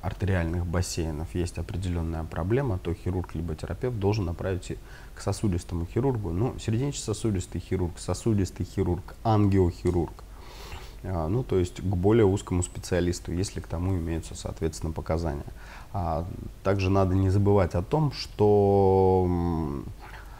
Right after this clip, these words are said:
заболевания многие, они сочетаются всегда. То есть есть и атеросклероз, есть,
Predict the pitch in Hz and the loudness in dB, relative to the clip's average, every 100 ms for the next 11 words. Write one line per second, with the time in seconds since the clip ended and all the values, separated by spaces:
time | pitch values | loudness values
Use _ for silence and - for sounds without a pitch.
0 | - - - 98 92 101 110 123 104 95 | -16 -16 -4 0 4 6 8 8 6 6
1 | 98 120 123 98 87 80 - - 95 101 | 6 6 6 4 2 0 -4 -2 0 2
2 | 82 - - 95 - 98 95 78 78 - | 0 -4 -6 -6 -4 0 0 0 -2 -8
3 | - - - 76 - - - 85 - - | -12 -8 -6 -6 -10 -12 -8 -8 -8 -6
4 | 95 95 87 - 107 98 78 - 85 85 | 0 0 0 -4 -2 0 0 -2 -4 -4
5 | - 107 113 110 - - 82 82 - - | 0 2 2 0 -4 -6 -2 -2 -4 -12